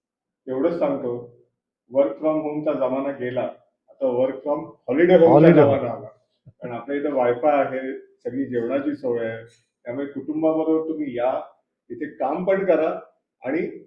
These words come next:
Speaker 1: सुट्टी पण एन्जॉय करा.
Speaker 2: सुट्टी पण एन्जॉय करा. इथं आल्यानंतर स्वयंपाकाला सुट्टी, सगळं काय रेडीमेड तुमच्या हातात मिळणार आहे. बायको केवढी खुश होईल माहिती आहे का तुमच्यावरती? पुढच्या वेळी म्हणाल, "नाही, आपल्याला जायचं कुठं? रिसॉर्ट दापोलीलाच."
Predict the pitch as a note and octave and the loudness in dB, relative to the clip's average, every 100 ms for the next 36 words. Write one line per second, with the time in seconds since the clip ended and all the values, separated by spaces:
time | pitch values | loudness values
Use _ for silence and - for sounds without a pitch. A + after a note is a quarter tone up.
0 | _ E3+ - G3+ F#3+ D#3+ C3+ B2+ G#2+ F#2+ | _ -4 -4 0 2 4 2 0 -2 -8
1 | - F#2+ G2+ F#2 F2 - _ _ _ D3 | -16 -18 -14 -14 -16 -20 _ _ _ -4
2 | C3+ C3 E3 D#3+ D#3 D#3+ D#3 E3+ F3 - | -2 4 6 8 8 6 6 6 6 2
3 | - - - C3 C3 D#3 D3 D#3 D#3+ C#3+ | -14 -12 -2 0 4 4 6 6 6 2
4 | B2+ - E3 F3 - C3+ C3+ D3 D3+ C#3+ | -4 4 4 4 2 2 4 4 4 4
5 | C3+ C3+ C#3+ D3+ D3 C3 C3+ D3 A#2 - | 2 2 0 -2 -2 -6 -2 -2 -2 -4
6 | C#3+ C#3+ C3+ C3+ C3+ C#3 C3+ D#3+ D#3+ D#3+ | -4 -2 -2 0 2 2 4 4 4 4
7 | D#3+ E3 D#3+ E3+ D#3 C#3+ F#3 F3+ C#3 B2+ | 4 2 4 4 4 4 4 4 4 2
8 | A#2+ A2+ F#2+ F#2+ _ _ _ _ _ _ | 2 0 -2 -14 _ _ _ _ _ _
9 | C3+ C3 D#3+ E3 D#3 D3+ D#3+ D#3+ E3 D3 | -4 4 8 8 10 8 10 10 10 8
10 | D3 D#3 D3+ C#3+ C#3+ D#3+ D#3+ F3 D3 C#3 | 8 8 8 6 4 0 2 2 2 2
11 | D#3 C#3+ C3+ - C3+ B2 G2+ | 2 4 2 2 -2 -2 -4